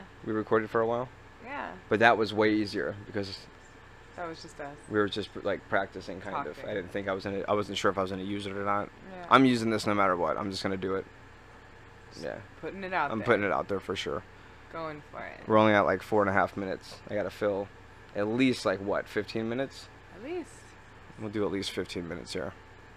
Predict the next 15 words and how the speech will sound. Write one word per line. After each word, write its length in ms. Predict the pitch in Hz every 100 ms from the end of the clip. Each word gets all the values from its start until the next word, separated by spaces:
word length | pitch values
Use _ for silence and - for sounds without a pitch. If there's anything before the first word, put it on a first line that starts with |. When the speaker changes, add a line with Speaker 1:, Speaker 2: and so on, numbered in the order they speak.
| - - - - -
Speaker 1:
We'll 80 | 98
figure 240 | 82 69
it 60 | 67
out. 160 | 60 - - - - -
Take 120 | 95
some 140 | 98
notes 220 | 98 98
along 240 | 101 104 104
the 60 |
way. 220 | 101 95 101 - -
Speaker 2:
I 100 | 214
mean, 200 | 233 226
we're 60 | 226
not 140 | 240
Speaker 1:
Um, 340 | 120 101 110